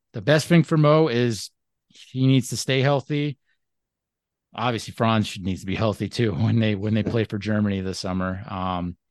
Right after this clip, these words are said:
just kick ass at the fiba World Cup, use that momentum to springboard into this upcoming season, just like Mo did two years ago, coming off the Tokyo Olympics. And, you know, I will say with the December win streak that we had,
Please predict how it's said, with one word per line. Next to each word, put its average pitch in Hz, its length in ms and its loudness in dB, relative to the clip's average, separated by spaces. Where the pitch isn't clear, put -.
just - 160 -20
kick 139 220 2
ass 139 300 4
at 120 80 -4
the - 40 -4
fiba 131 260 -2
World 123 280 0
Cup, 131 380 0
use 117 240 -2
that 127 180 0
momentum 120 480 0
to 110 60 -6
springboard 117 800 -2
into 120 240 -2
this 120 180 0
upcoming 123 440 2
season, 127 460 -2
just 113 200 -6
like 113 140 -2
Mo 113 240 0
did 113 200 -2
two 117 140 -8
years 110 280 0
ago, 95 260 -2
coming 110 260 0
off 101 140 -2
the 98 80 -8
Tokyo 101 400 -4
Olympics. 87 600 -8
And, 92 460 -4
you 113 160 -2
know, 101 160 0
I 120 120 0
will 139 200 6
say 147 260 4
with 135 220 4
the 113 100 0
December 127 500 2
win 120 200 4
streak 117 280 -6
that 104 140 -2
we 98 140 -4
had, 104 480 -2